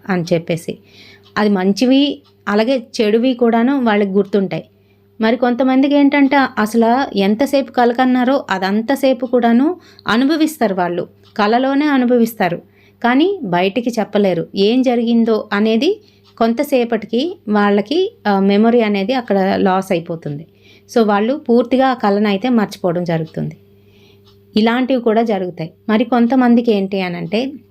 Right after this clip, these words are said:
వెళ్ళిన చోటుకే మళ్ళీ మళ్ళీ వెళ్తున్నట్టుగా కళ అనేది వస్తూ ఉంటుంది. ఇలా వెళ్ళిన చోటుకే మళ్ళీ మళ్ళీ వెళ్తున్నట్టుగా కల రావడం, ఆ చోటుని మనం ఎప్పుడో చూసినట్టుగా అనిపించడం, ఇవన్నీ కూడాను మన పూర్వజన్మలో జరిగినవి.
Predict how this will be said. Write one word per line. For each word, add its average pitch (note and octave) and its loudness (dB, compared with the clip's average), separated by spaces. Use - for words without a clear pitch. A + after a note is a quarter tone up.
వెళ్ళిన B3+ 4
చోటుకే C4 2
మళ్ళీ A3+ 0
మళ్ళీ A3+ 2
వెళ్తున్నట్టుగా F#3+ 0
కళ G3+ 0
అనేది G3+ -2
వస్తూ F#3 -2
ఉంటుంది. E3 -8
ఇలా A3 2
వెళ్ళిన A3 0
చోటుకే A#3 0
మళ్ళీ G#3 0
మళ్ళీ G#3 0
వెళ్తున్నట్టుగా G3 0
కల F3 -2
రావడం, F3 -2
ఆ A3 0
చోటుని A#3+ 2
మనం A3 0
ఎప్పుడో B3 2
చూసినట్టుగా A3+ 0
అనిపించడం, F3+ -4
ఇవన్నీ A3 4
కూడాను B3 2
మన A#3 2
పూర్వజన్మలో B3 2
జరిగినవి. G3 -2